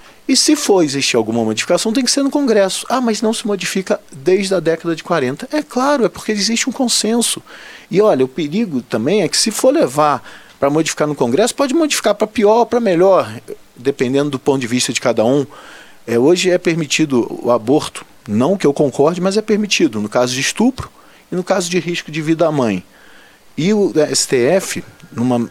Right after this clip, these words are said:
ação semelhante, tornou permitido o aborto de anencefalo, crianças que não têm o cérebro. Com isso, você já tem essas três questões que é passível de realizar aborto. E se isso for votado em lei, pode recuar.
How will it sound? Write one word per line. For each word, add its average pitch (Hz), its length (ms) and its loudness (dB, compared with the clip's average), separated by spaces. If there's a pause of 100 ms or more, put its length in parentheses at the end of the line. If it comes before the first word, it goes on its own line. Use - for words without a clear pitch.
ação 107 540 0
semelhante, 131 840 0 (340)
tornou 143 360 2
permitido 156 800 0
o 135 80 0
aborto 143 460 0
de 139 100 0
anencefalo, 143 640 0
crianças 120 380 -2
que - 100 -8
não 143 160 -2
têm 143 140 2
o 151 60 0
cérebro. 110 500 0 (520)
Com 226 160 0
isso, - 360 2 (340)
você 247 140 -2
já 269 120 -2
tem 247 200 0
essas 233 200 0
três 214 220 4
questões - 480 0
que 139 220 0 (280)
é 151 140 4
passível 139 560 0
de 113 120 -6
realizar 104 460 0
aborto. 92 440 -6 (240)
E 180 80 0
se - 100 0
isso 254 160 0
for 240 100 2
votado 180 360 2
em 175 40 2
lei, 180 280 4
pode 294 260 -2
recuar. 262 420 2